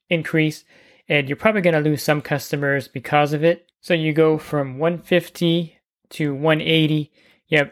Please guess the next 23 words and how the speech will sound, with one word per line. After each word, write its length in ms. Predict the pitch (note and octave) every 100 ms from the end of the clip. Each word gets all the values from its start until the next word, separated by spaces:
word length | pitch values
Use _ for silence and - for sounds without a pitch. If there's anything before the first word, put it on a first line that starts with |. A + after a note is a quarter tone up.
| -
eighty 200 | E3+ D#3+
customers. 640 | E3 D#3 - D#3 D3+ D3+ - _ _
So 180 | - D#3
you've 460 | D3 D3+ F3+ E3+ -
just 300 | E3+ D#3+ -
gone 240 | D3 D3
from 260 | C3 C3+ A#2+
twelve 400 | - D#3+ D#3+ D3+
hundred, 460 | D#3+ D#3+ D#3+ D#3 _ _
twelve 280 | F3+ F#3 F3 -
thousand 420 | D#3 D#3 D#3+ D#3
dollars, 360 | D3 C#3 C#3 C3+
I'm 80 | B2+
sorry, 400 | C#3+ B2+ B2+ B2+ _ - _
to 160 | - C3
fourteen 540 | - E3+ E3 E3+ D3
thousand 480 | D3 C#3 C#3 C3+ A#2+
four 240 | C#3 C3+
hundred. 440 | B2+ C3 A#2 A2+ - _ _ _
So 100 | -
that 160 | F#3 F#3+
gives 240 | G#3+ D#3+
you 260 | F3 D#3+